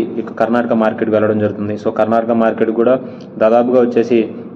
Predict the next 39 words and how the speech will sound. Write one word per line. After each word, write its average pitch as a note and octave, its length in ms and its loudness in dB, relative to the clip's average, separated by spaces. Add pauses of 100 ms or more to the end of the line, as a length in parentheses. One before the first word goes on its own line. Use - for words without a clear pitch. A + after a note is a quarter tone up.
(440)
ఇరవై A#2+ 200 4
ఐదు B2 160 6
వేలు C#3 160 4
టిక్కీ C3+ 200 0
నుంచి B2 220 2
ముప్పై A2+ 260 2
వేలు A#2 120 2
టిక్కీ A#2 240 0 (140)
మార్కెట్కి G#2 480 -2 (140)
రావడం G#2 300 4
జరుగుతుంది. G#2+ 380 0 (360)
So, - 140 -14
అన్ని A2+ 140 4
రకాలు A#2+ 320 4
కూడా A#2+ 260 4 (180)
ఒక A#2 100 0 (540)
స్టడీ A#2 240 2
మార్కెట్, A#2+ 460 2
ఈ A#2 40 -2
యొక్క A2+ 220 2
బ్యాడగి A2+ 240 4
రకాలు A2+ 280 2
కొంచెం G#2+ 420 -4 (100)
డెడ్ A2 200 0
స్లోగా A#2+ 220 2
మార్కెట్ A2 460 0
కొనసాగడం G#2+ 380 2
జరుగుతుంది. A2+ 360 2 (460)
అలాగే A#2 320 4
ఎల్లో A#2+ 160 4
చిల్లీకి B2+ 420 4
చూసుకున్నట్టయితే A#2+ 440 2
ఇరవై A2+ 220 6
వేలు A#2+ 180 4
నుంచి A#2+ 180 4
ఇరవై A2+ 160 4
రెండు A2 180 2
వేలు A#2+ 280 4
లోపులోనే A#2 400 2